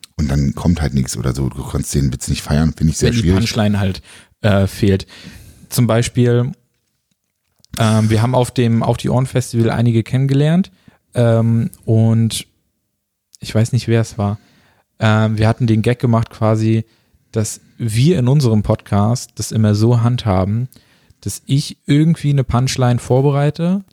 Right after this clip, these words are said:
Speaker 2: dir ein Zeichen gebe und du dann lachen musst, damit du's witzig
Speaker 1: <laughs> Ja,
Speaker 2: findest.
Speaker 1: stimmt, die
Speaker 2: So.
Speaker 1: andere.
Speaker 2: <laughs> Also ich glaube, Humor ist irgendwie, wenn man selbst über sich lachen kann, so ein bisschen, so, dann zeigt vielleicht Humor so ein bisschen, dass man den selbst auch hat.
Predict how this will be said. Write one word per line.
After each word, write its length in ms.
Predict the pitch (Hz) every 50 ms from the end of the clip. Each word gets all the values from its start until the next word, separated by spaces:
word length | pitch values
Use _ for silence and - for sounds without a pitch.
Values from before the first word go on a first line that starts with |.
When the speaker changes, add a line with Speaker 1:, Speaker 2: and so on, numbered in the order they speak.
| _ _ -
Speaker 2:
dir 100 | 117 113
ein 60 | 113
Zeichen 320 | - - 120 139 139 147
gebe 180 | 135 131 131 123
und 120 | 117 104
du 60 | 117 117
dann 140 | 113 107
lachen 280 | 104 104 101 - - 110
musst, 360 | 104 101 98 - - - - - _ _ _ _ _ _ _
damit 220 | - 101 101 98 -
du's 140 | 104 101
witzig 240 | 104 98 - - 127
Speaker 1:
<laughs> 140 | 165 143 175
Ja, 60 | - 92
Speaker 2:
findest. 120 | 95 -
Speaker 1:
stimmt, 420 | - - - - - 131 - 123
die 40 | 95
Speaker 2:
So. 100 | - 98
Speaker 1:
andere. 920 | 98 98 123 - - - 110 107 110 113 110 - 131 127 117 127 117 127 127 - - - 127
Speaker 2:
<laughs> 220 | - - - 151 143
Also 140 | 113 120 135
ich 80 | 131
glaube, 420 | - 120 117 143 147 156 - 131 120 -
Humor 320 | 120 113 110 120 147 170
ist 80 | 175 -
irgendwie, 240 | - 147 143 - 139
wenn 80 | 123 120
man 160 | 123 117 107
selbst 300 | 98 104 110 127 - -
über 120 | 135 131 127
sich 140 | 123 120 -
lachen 220 | 123 123 - 135
kann, 200 | - - 131 127
so 60 | 127
ein 80 | 123 120
bisschen, 460 | 123 123 - - 131 127 127 127 131 - _ _ _ _
so, 300 | - - 123 120 120 117
dann 200 | 113 - 110 110 107
zeigt 680 | - - - - - 117 113 127 123 _ - - - -
vielleicht 440 | - - - 123 127 123 120 - -
Humor 380 | - 117 110 110 117 123 135 135
so 80 | 127 131
ein 80 | 127
bisschen, 360 | 123 127 - - 143 131 127
dass 180 | 123 117 - -
man 100 | 117 110
den 120 | 110 110 107
selbst 280 | 104 107 110 - -
auch 140 | - - -
hat. 180 | 117 120 -